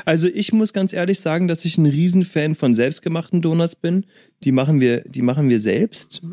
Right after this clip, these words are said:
so gelegentlich. Wir haben das schon länger nicht mehr gemacht. Die finde ich am allergeilsten.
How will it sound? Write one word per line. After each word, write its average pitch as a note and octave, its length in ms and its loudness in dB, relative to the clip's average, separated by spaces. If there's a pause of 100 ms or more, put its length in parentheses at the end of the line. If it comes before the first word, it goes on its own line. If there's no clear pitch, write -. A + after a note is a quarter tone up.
(120)
so E3 300 -2
gelegentlich. F3 720 2
Wir B2 60 -2
haben A#2 100 0
das A2+ 100 -4
schon G2+ 160 -4
länger B2 220 0
nicht B2 160 -4
mehr C3+ 140 -2
gemacht. C#3 400 -2 (580)
Die D3 60 -2
finde F3+ 160 2
ich E3+ 100 0
am B2+ 140 0
allergeilsten. A#2 720 -2